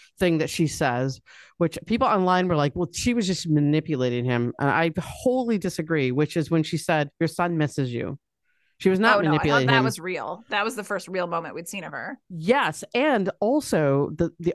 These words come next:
Speaker 1: only thing that she was manipulating is that she couldn't say in that moment, and she used her son for it,
Speaker 2: "I miss
Speaker 1: "I
Speaker 2: you
Speaker 1: miss
Speaker 2: too."
Speaker 1: you. Yeah,
Speaker 2: Yeah.
Speaker 1: I need you there. I'm worried about you being here. I don't know what's going on. I can't
Speaker 2: Yeah.
Speaker 1: help you.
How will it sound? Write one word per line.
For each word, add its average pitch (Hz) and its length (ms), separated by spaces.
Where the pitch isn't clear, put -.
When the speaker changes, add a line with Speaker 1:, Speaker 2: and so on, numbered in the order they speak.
Speaker 1:
only 277 300
thing 254 200
that 202 80
she - 140
was 180 160
manipulating 190 680
is 147 180
that - 160
she 226 320
couldn't 185 420
say 202 380
in 143 100
that 139 160
moment, 139 440
and 147 100
she 151 140
used 165 240
her 165 80
son 170 320
for 127 200
it, - 140
Speaker 2:
"I 170 100
miss 165 100
Speaker 1:
"I 180 100
Speaker 2:
you 185 100
Speaker 1:
miss 135 220
Speaker 2:
too." 135 60
Speaker 1:
you. 107 200
Yeah, 139 140
Speaker 2:
Yeah. 147 80
Speaker 1:
I 190 140
need 185 240
you 165 180
there. 127 300
I'm 220 240
worried 202 240
about 165 240
you 151 80
being 147 340
here. 131 300
I 165 80
don't 208 180
know 185 100
what's 170 180
going 147 260
on. 123 300
I 160 80
can't 214 300
Speaker 2:
Yeah. - 40
Speaker 1:
help 170 240
you. 135 320